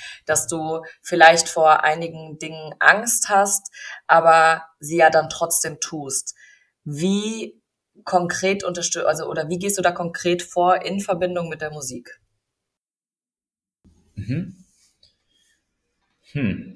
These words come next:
Speaker 2: gute Frage. Ähm, tatsächlich in letzter Zeit kam gar nicht mehr so die Situation auf, wo ich so im Widerstand bin oder mich nicht getraut hab, so. Ich <laughs> hab das vielleicht so ab-, ablegen,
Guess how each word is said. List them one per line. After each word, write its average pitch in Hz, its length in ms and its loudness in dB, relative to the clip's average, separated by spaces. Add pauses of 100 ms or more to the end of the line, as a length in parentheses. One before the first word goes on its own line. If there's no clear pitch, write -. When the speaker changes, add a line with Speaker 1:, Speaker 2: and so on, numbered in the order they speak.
Speaker 2:
gute 101 160 -6
Frage. 98 480 4 (1000)
Ähm, 98 400 4
tatsächlich 110 880 0
in 101 160 -2
letzter 104 340 0
Zeit - 580 0 (1700)
kam 117 300 2
gar 101 120 6
nicht 98 180 -2
mehr 98 120 0
so 92 120 -2
die 90 140 -6
Situation 92 580 -4
auf, 95 300 0
wo 95 80 -4
ich 92 160 -4
so 95 140 -2
im 92 120 -4
Widerstand 98 520 -2
bin 95 140 -4
oder 87 120 -2
mich 87 320 -8
nicht - 240 -16
getraut 92 480 -2
hab, 101 180 -2
so. 92 260 -4
Ich - 280 -6 (260)
<laughs> - 720 -2
hab 127 160 6
das 127 140 2
vielleicht 110 340 4
so 101 500 -2
ab-, - 440 -4
ablegen, 185 640 -4